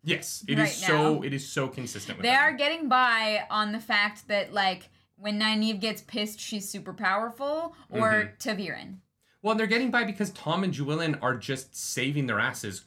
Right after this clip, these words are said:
Speaker 1: constantly.
Speaker 2: Yeah.
Speaker 1: But without Tom and Juilin, Nynaeve and Elaine are literally useless. Like, they accomplish nothing o-, outside of the fight. Obviously, Nynaeve can fight Moghedien with the power, and that's awesome.
Speaker 2: Mm-hmm.
Speaker 1: But, like,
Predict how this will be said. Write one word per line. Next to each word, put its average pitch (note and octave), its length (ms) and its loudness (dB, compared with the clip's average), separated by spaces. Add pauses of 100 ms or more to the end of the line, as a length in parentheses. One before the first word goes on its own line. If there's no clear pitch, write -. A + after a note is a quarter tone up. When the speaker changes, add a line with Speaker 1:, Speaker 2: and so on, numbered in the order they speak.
(100)
Speaker 1:
constantly. - 800 -8
Speaker 2:
Yeah. E3 240 -12
Speaker 1:
But F3+ 140 2
without G#3+ 300 0
Tom A3+ 220 2
and F#3+ 80 0
Juilin, D3 420 0 (200)
Nynaeve F3+ 300 0
and F#4 100 0
Elaine D#3 260 2
are C3+ 240 0
literally A2+ 520 0
useless. - 640 -10 (960)
Like, F3+ 200 2
they G#3 140 4
accomplish C4 580 -2 (120)
nothing C3 920 -4
o-, D3 120 0
outside F#3 340 0
of B2 100 -4
the C3 60 -6
fight. G2+ 360 -6
Obviously, G#2 320 -4
Nynaeve A#2 420 -2
can A#2+ 160 -4
fight A#2+ 240 -2
Moghedien G#2+ 400 -4
with G2 80 -6
the F#2+ 80 -10
power, F#2 280 -4
and G#2+ 120 -4
that's G2+ 180 -6
awesome. A2+ 520 -6
Speaker 2:
Mm-hmm. G#3+ 280 -2
Speaker 1:
But, E3+ 160 0
like, E3 240 -2